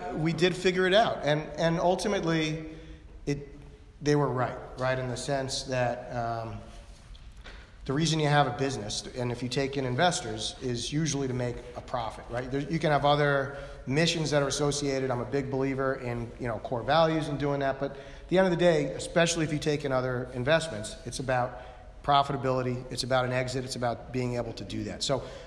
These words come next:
I, I think in a lot of ways they, they forced my hand to do that, and I think, uh, you know, I would, you know, had I had the hindsight to do it myself, it would have been great, but, um, they really did get us in a good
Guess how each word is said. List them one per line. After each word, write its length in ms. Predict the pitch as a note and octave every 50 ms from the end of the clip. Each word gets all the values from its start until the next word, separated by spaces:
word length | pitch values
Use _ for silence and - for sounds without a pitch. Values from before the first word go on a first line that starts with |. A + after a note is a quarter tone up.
| - -
I, 160 | C#3+ D3 D3 -
I 80 | D#3 D3
think 220 | C#3+ F#3 F#3+ F#3 F3
in 60 | E3+
a 60 | D#3+
lot 200 | D3+ D3 D#3 E3
of 80 | E3 D3
ways 300 | C#3+ C3 B2+ B2 B2+ -
they, 340 | C3 B2+ B2 B2 A#2+ B2+ - - - - - - - - - - -
they 120 | C#3 C3 B2
forced 360 | - C#3 D3+ D#3+ D3+ - -
my 160 | D3+ C3 B2
hand 440 | A#2 A#2+ C3 D3 E3 F#3 G3 F#3 - - - -
to 100 | - E3
do 160 | D3+ F#3 F#3
that, 240 | G#3 A3 A#3 A3 A3
and 120 | C#3+ C3 B2+
I 100 | B2 A#2+
think, 360 | B2 - D3 C#3+ C#3 C#3 -
uh, 360 | C3+ C3 B2+ B2 A#2+ A#2 B2 B2 - - - - - - - - - -
you 100 | C3 C3
know, 100 | B2+ B2
I 80 | B2
would, 100 | B2 B2+ - - - - - F2+ F2 - - - - - - - -
you 100 | - C#3+
know, 100 | C3+ C3
had 100 | B2+ C#3+
I 100 | D3 C#3
had 200 | C#3 C3+ C3+ B2+
the 80 | A#2+ A#2+
hindsight 400 | A#2 C#3+ D#3 E3 D#3+ F#3 E3 C#3+
to 40 | C#3+
do 120 | D#3 E3
it 40 | D#3+
myself, 440 | D3+ C#3 B2+ - E3 D3+ D#3+ D#3 D#3+
it 20 |
would 60 | D3+
have 100 | D#3 D3+
been 80 | D#3 D3+
great, 440 | C#3+ D3 D3 E3 F3+ E3+ - - A#2+
but, 280 | C3 B2+ C3 C3 - - - - - - - -
um, 320 | B2 B2+ B2 B2 A#2+ B2+ B2+ - -
they 120 | C#3 D3+ D3+
really 200 | D3+ D#3+ D#3+ D3
did 160 | C3 D3+ C#3
get 120 | C#3+ C#3+
us 140 | C3+ C3+ -
in 80 | D3 C3+
a 40 | B2+
good 400 | B2 C#3 C#3 C3+ C3+ A#2+ -